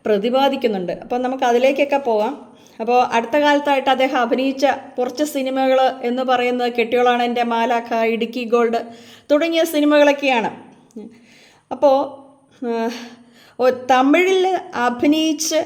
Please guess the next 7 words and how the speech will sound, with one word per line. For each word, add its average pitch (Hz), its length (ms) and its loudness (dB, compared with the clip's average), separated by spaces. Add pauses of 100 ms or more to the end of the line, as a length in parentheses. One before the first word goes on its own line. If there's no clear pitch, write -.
(260)
വളരെ 262 400 2
പ്രശസ്തനായതിനു 294 1080 0
ശേഷമാണ് 233 1000 -4
അദ്ദേഹം 220 640 -4 (140)
മലയാളത്തിലേക്ക് 208 1300 -2 (120)
കടന്നു 196 300 -6
വരുന്നത്. 196 500 -2